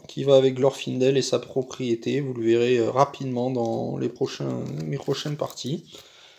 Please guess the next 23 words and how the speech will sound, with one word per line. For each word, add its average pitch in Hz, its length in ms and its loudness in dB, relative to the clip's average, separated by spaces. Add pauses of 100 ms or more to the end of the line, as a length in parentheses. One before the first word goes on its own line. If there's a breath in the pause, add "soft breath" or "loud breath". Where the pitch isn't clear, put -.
(100)
Qui - 160 -18
fait 147 220 -6
que 147 120 -4
ça 127 220 0
en 127 140 -2
devient 127 260 2
encore 123 380 -4
plus 165 260 -6
un 135 60 -4
monstre. 135 500 -8 (1600 loud breath)
Euh, 147 540 4 (200)
ensuite, - 800 -6 (180)
je 143 260 -4
crois 156 380 4
que 139 440 -2
on 131 160 0
arrive 131 380 2
au 117 720 4
sixième 127 800 -2
et 127 140 2
dernier 147 420 4
paquet. 135 480 2
Et, 156 320 4